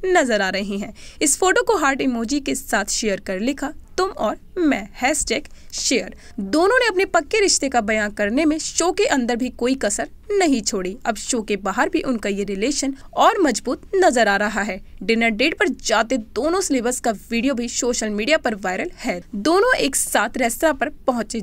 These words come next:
जहां पेपराजी पहले से उनका इंतजार कर रही थी। गाड़ी से उतरने के बाद दोनों ने पेपराजी को पोज दिए। इस वीडियो में उनकी खुशी तो साफ जाहिर है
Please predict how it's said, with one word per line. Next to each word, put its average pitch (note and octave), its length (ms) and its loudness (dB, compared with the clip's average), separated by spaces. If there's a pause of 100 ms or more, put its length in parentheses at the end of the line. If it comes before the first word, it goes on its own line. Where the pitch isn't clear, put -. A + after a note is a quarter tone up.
जहां G#3 200 -4
पेपराजी A3+ 600 0
पहले E4+ 360 2
से - 140 0
उनका C4 240 2
इंतजार G#3+ 460 -2 (220)
कर B3+ 120 6
रही G3+ 220 -4
थी। - 160 -12
गाड़ी F#3 460 0
से F#4+ 120 0
उतरने G#3+ 460 -2
के F#3 160 -4
बाद G3+ 280 0
दोनों C4+ 420 0
ने G4+ 100 2
पेपराजी A3+ 560 0
को B3+ 140 -4
पोज A3+ 400 -4
दिए। G3 360 -8 (280)
इस C4+ 200 0
वीडियो F#4 220 6
में A4+ 80 0
उनकी C4+ 320 2
खुशी C#4 380 0
तो C4+ 220 -2
साफ A#3 420 0
जाहिर G3+ 380 -4
है F3+ 180 -6